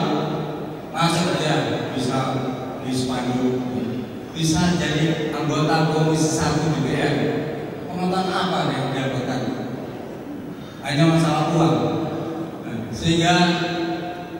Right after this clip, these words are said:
saya bisa menyampaikan bahwa anggota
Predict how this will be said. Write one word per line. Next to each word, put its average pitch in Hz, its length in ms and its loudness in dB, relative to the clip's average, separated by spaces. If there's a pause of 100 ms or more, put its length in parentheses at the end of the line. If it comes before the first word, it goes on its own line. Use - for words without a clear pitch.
(280)
saya 151 480 0
bisa 139 320 4
menyampaikan 139 640 4
bahwa 123 160 4 (1040)
anggota 156 500 2